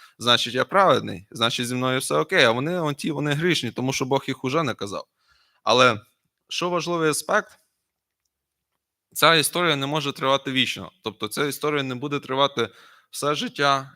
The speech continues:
і весь, і, м, по-, на постійній основі. Е, якщо ми читаємо дев'я-, е, восьмий, дев'ятий вірш, тут написано, що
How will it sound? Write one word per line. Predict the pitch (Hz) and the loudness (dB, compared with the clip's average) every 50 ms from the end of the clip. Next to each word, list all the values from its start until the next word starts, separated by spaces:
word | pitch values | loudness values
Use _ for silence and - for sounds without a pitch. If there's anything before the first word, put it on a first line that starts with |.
| _ - | _ -10
і | 120 113 110 110 107 104 104 - - - - - - - | -6 -2 -2 -2 -2 -4 -6 -10 -16 -20 -20 -20 -20 -14
весь, | - 120 120 123 135 123 - - - - - _ _ _ _ - | -4 2 4 4 4 4 2 -4 -8 -10 -18 _ _ _ _ -2
і, | 117 117 113 110 101 - - - - _ _ _ _ _ _ _ _ _ _ _ - | 0 2 2 2 0 -2 -6 -20 -20 _ _ _ _ _ _ _ _ _ _ _ -10
м, | 107 110 110 107 107 104 - _ _ _ _ | -8 -8 -6 -6 -8 -10 -12 _ _ _ _
по-, | - 117 - - | -14 -12 -6 -4
на | 117 120 | -4 -2
постійній | 120 147 123 - - 160 139 127 110 | 0 0 -2 0 0 0 0 2 0
основі. | 101 92 - - 95 92 92 92 90 - _ _ _ _ _ _ _ _ _ _ _ _ _ _ _ _ _ _ _ - - | 0 -2 -4 -6 -8 -8 -8 -10 -12 -16 _ _ _ _ _ _ _ _ _ _ _ _ _ _ _ _ _ _ _ -6 -4
Е, | 107 104 | -2 0
якщо | 107 110 - - 170 170 | 0 0 -2 -2 -4 -4
ми | 160 143 | -4 -4
читаємо | - - - 165 160 160 151 147 143 131 123 - _ _ _ _ _ _ _ _ _ _ _ _ _ _ _ _ | -4 -2 0 2 2 2 2 0 0 -2 -2 -6 _ _ _ _ _ _ _ _ _ _ _ _ _ _ _ _
дев'я-, | - 110 127 131 131 - - | -8 -4 -2 -2 -2 -2 -2
е, | 117 | -2
восьмий, | 113 117 147 160 - 156 135 127 | 0 0 0 0 0 0 -2 -2
дев'ятий | 123 131 139 143 143 - 143 | 0 0 0 0 0 -2 -4
вірш, | 143 175 180 - - - - _ - - - - - _ _ _ | -2 -2 -4 -4 -6 -12 -16 _ -20 -20 -20 -20 -20 _ _ _
тут | - 139 139 - | -4 -4 -4 -2
написано, | 139 139 - - 160 156 - 151 143 131 127 | -4 -4 -2 0 -2 0 0 -2 -2 -4 -4
що | 123 - - - 135 127 123 123 117 113 | -4 -4 -4 0 2 4 4 4 2 0